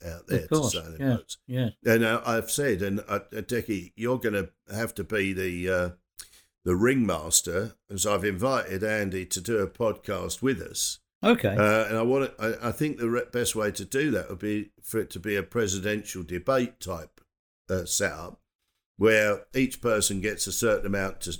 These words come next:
Speaker 1: time to speak, um, and then the other person gets a, a time to speak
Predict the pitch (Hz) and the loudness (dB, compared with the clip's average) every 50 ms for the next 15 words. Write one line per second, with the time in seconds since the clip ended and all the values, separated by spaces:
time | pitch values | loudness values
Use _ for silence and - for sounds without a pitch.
0 | - - - - 113 107 101 95 87 82 - 87 - - - - 101 92 98 110 | -10 -14 -6 -2 2 2 4 2 2 -2 -4 -2 0 -2 0 2 2 2 2 0
1 | - _ - _ _ _ _ _ _ _ _ _ _ _ _ _ _ _ _ - | -4 _ -20 _ _ _ _ _ _ _ _ _ _ _ _ _ _ _ _ -8
2 | - 101 104 104 104 107 107 107 104 104 107 - _ _ _ _ _ _ _ _ | 0 2 4 4 4 4 4 2 2 0 -2 -6 _ _ _ _ _ _ _ _
3 | _ _ _ _ _ _ _ 110 113 113 107 104 101 90 87 113 113 110 107 104 | _ _ _ _ _ _ _ 4 4 4 4 2 0 0 0 0 2 2 2 2
4 | 110 117 117 107 104 90 - 101 92 85 - 101 95 92 98 - - - - - | 2 2 2 0 -2 -2 -2 -2 0 0 -2 -2 -2 -4 -4 -4 -4 -6 -6 -6
5 | - - _ _ _ _ _ _ 104 98 98 - _ _ - - 95 - - 107 | -10 -20 _ _ _ _ _ _ -4 -4 -4 -6 _ _ -6 -6 -4 -2 -2 -2
6 | 95 90 85 - 95 87 - - - 95 92 101 117 117 - | -2 -2 -2 -2 0 0 0 0 2 2 2 2 0 -2 -8